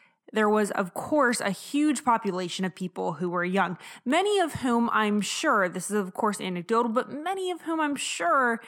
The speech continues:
did not even vote. But there they were on the National Mall letting their voice be heard. So the question is always, okay, is it participating in the political process, as in voting, that makes someone more patriotic? Or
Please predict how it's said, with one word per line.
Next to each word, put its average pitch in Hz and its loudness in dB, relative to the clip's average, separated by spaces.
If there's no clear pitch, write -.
did 254 2
not 226 4
even 196 0
vote. 180 0
But 185 -2
there 339 2
they 339 2
were 247 4
on 226 4
the 240 4
National 214 2
Mall 185 4
letting 185 0
their 180 0
voice 165 -6
be 165 -10
heard. - -8
So 330 2
the 339 2
question 415 0
is 277 2
always, 247 4
okay, 233 0
is 220 2
it - -4
participating 262 2
in 220 2
the 202 0
political 202 -2
process, 180 0
as 190 2
in 190 0
voting, 202 2
that 180 0
makes 180 -2
someone 180 0
more 170 0
patriotic? 170 0
Or 339 4